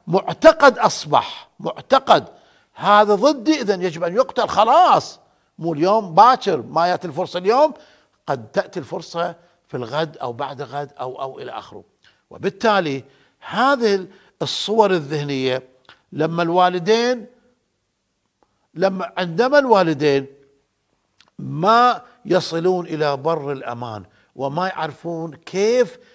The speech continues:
يعطون ال-، الصور الصحيحة الإسلامية النظيفة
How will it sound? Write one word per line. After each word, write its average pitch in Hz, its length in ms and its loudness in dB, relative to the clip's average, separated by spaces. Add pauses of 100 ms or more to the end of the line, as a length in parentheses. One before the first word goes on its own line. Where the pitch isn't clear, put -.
(140)
يعطون 165 680 -6
ال-، 147 300 -14
الصور 147 680 -10
الصحيحة 185 960 -6 (460)
الإسلامية 147 1040 -8 (340)
النظيفة 185 920 -2